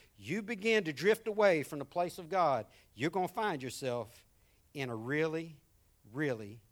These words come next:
bad place. So Mahlon and Chilion, they never should have married them two women.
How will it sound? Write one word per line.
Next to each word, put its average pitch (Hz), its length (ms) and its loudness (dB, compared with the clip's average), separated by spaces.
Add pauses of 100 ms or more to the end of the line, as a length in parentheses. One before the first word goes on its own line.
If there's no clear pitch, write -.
(800)
bad 127 340 0
place. 131 380 0
So 175 360 2 (720)
Mahlon 254 440 6
and 214 80 0 (220)
Chilion, 220 380 0
they 196 100 2
never 262 200 0
should 240 220 0
have 190 100 -2
married 190 380 2 (360)
them 170 140 -4
two 202 180 2
women. 170 400 -2